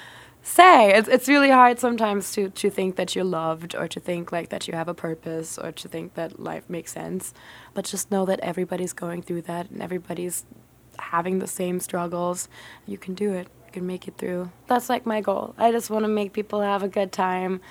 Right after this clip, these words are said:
and kind of pass on what, like, these amazing artists have done for me,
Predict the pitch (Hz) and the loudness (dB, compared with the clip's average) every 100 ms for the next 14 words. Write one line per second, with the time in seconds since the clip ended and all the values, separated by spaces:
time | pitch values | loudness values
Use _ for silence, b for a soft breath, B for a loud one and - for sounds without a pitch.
0 | B B - 196 196 190 185 - 214 208 | B B -6 -2 0 -2 -4 0 2 4
1 | - - 208 190 - 202 196 196 196 190 | 0 4 8 8 8 6 6 2 -2 -2
2 | - 190 185 208 190 190 190 190 185 180 | 0 0 0 -4 -4 -2 -2 -4 -4 -4
3 | 185 185 190 180 190 185 180 185 180 180 | -4 -6 -6 -4 -4 -4 -2 -2 -2 -4